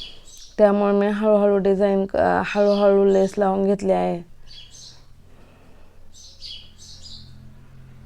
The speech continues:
तुम्ही पण असा ब्लाऊज शिवण्याचा प्रयत्न करा,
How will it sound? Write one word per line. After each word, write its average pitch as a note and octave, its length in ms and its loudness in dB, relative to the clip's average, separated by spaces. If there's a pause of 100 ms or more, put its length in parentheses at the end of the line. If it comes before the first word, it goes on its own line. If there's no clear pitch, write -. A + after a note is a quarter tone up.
(1080)
तुम्ही A3+ 200 2
पण G#3 200 2
असा G3+ 260 2
ब्लाऊज G3 520 4
शिवण्याचा G3+ 460 0
प्रयत्न F#3 560 -2
करा, F3+ 400 -2